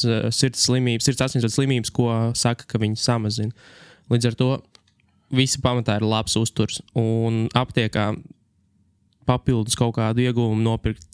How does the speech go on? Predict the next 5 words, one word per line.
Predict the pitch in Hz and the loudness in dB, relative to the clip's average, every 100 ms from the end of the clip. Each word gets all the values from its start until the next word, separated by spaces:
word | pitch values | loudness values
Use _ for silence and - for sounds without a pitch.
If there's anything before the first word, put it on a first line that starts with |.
| - | -8
nav | 117 113 107 107 | -2 0 2 0
īpaši | 110 135 123 - - - | 0 -2 -4 -10 -6 0
vērtīgi | 127 127 143 143 143 - _ _ _ _ _ _ - | 0 0 0 0 -2 -10 _ _ _ _ _ _ -2
un | 120 120 127 - 143 143 | 0 0 -4 -10 -8 -2
liederīgi. | 131 123 123 131 135 135 | 0 2 2 2 0 -2